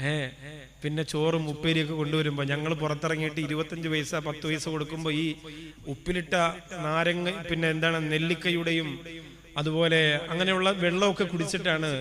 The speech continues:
ഇരിക്കുക. വൈകുന്നേരം വീട്ടിൽ വന്നാൽ കഴിക്കാനൊന്നും ഉണ്ടാവില്ല. വാപ്പ ജോലി കഴിഞ്ഞ് വരുന്നത് വരെ ഞാനും എൻ്റെ അജ-, അനുജനും ഒക്കെ കാത്തിരുന്നിട്ടുണ്ട്. വാപ്പ ജോലി കഴിഞ്ഞ് വരുമ്പോ ശരിക്ക് പഴുത്ത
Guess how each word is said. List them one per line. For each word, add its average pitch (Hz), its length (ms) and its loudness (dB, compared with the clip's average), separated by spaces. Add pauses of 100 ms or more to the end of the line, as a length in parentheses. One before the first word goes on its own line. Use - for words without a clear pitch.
(140)
ഇരിക്കുക. 131 300 -2
വൈകുന്നേരം 151 440 2
വീട്ടിൽ 151 280 -2
വന്നാൽ 151 300 0 (680)
കഴിക്കാനൊന്നും 151 500 2
ഉണ്ടാവില്ല. 143 360 0 (100)
വാപ്പ 139 340 0 (100)
ജോലി 151 320 0
കഴിഞ്ഞ് 151 320 0
വരുന്നത് 151 420 0
വരെ 151 200 4 (580)
ഞാനും 156 340 0
എൻ്റെ 151 220 0
അജ-, 151 260 -2
അനുജനും 160 340 2
ഒക്കെ 156 220 -2
കാത്തിരുന്നിട്ടുണ്ട്. 151 760 -2 (400)
വാപ്പ 127 180 0 (120)
ജോലി 143 220 0
കഴിഞ്ഞ് 143 260 -2
വരുമ്പോ 143 320 -2 (580)
ശരിക്ക് 147 400 -4
പഴുത്ത 147 300 0